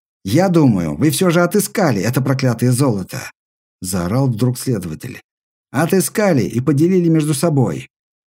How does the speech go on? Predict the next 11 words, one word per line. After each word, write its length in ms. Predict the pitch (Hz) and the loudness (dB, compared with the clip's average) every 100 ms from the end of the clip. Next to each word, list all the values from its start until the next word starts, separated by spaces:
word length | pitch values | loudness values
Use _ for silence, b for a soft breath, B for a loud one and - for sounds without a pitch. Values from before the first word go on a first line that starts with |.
| _ | _
Несомненно, 840 | 110 135 156 156 202 175 101 73 - _ _ | -2 0 2 2 2 2 0 -4 -10 _ _
в 80 | 98 | -4
доле 320 | 98 135 151 | 0 2 2
с 80 | 135 | 0
вами 240 | 139 143 | 0 2
был 220 | 139 139 135 | 2 2 0
и 80 | |
кто-то 320 | 131 143 143 139 | 0 -2 0 0
из 120 | 113 | 0
высокопоставленных 960 | 117 165 160 127 147 135 147 143 147 | 0 -2 -2 -2 -2 0 0 2 0
лиц». 380 | 156 147 - - | 2 0 -2 -8